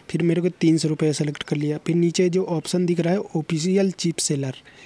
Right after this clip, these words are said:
इस पर क्लिक किया और जैसे ऐड कैश पे मैं क्लिक करता हूँ तो यहाँ पर मुझे जो भी इस ऐप के अंदर ऑफिशियल चिप सेलर हैं तो उनके ये यहाँ पर WhatsApp नंबर आ जाएंगे, ठीक है।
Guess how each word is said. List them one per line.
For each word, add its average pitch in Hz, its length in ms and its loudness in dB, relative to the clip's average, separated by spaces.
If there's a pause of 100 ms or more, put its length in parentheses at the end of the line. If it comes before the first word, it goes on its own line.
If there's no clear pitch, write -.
(140)
इस 165 120 -4
पर 202 160 0
क्लिक 196 320 -2
किया 202 260 -2
और 156 220 -4
जैसे 165 400 0
ऐड 180 240 4
कैश 170 280 -2
पे 185 180 0
मैं 175 180 0 (200)
क्लिक 170 200 -2
करता 151 280 -2
हूँ 160 140 0
तो - 420 -8
यहाँ 202 120 0
पर 233 160 -2
मुझे 185 540 2
जो 170 240 2
भी 202 200 2
इस 185 260 -2
ऐप 170 180 2
के 190 120 0
अंदर 175 260 0
ऑफिशियल 180 580 0
चिप 185 220 -4
सेलर 156 380 0
हैं 123 180 -4 (340)
तो 196 60 -2
उनके 180 280 2
ये 180 240 6
यहाँ 160 260 2
पर 190 140 -2
WhatsApp 175 440 -2
नंबर 147 260 0
आ 131 80 -2
जाएंगे, 123 300 -4
ठीक 196 220 -2
है। 135 100 0